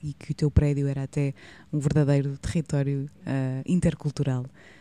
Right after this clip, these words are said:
Eu queria perguntar-te que memórias é que tu tens dessa altura, para além dessa memória do som e do, e dos contrastes que imagino que, que possam ser, ou ter sido muito evidentes.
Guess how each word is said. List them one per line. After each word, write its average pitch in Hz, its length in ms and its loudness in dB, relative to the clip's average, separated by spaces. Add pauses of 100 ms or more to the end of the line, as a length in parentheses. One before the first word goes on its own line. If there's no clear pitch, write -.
(280)
Eu 165 80 -2
queria 180 180 0
perguntar-te 180 500 2
que - 120 -4
memórias 175 460 2
é 165 40 4
que 156 80 -6
tu - 120 -8
tens 156 200 0
dessa 147 260 -2
altura, 143 520 -6 (120)
para 151 180 2
além 151 340 -2 (320)
dessa 147 260 -4
memória 156 460 4
do 147 100 -2
som 147 460 0
e 160 80 -2
do, - 160 -12
e 151 80 -2
dos 143 160 -6
contrastes 147 560 -6
que - 140 -12
imagino 131 400 -6
que, 131 400 -12
que - 100 -20
possam 131 300 -6
ser, 135 280 -8 (380)
ou - 80 -2
ter 170 160 -2
sido 156 260 -4
muito 156 240 -4
evidentes. 139 640 -6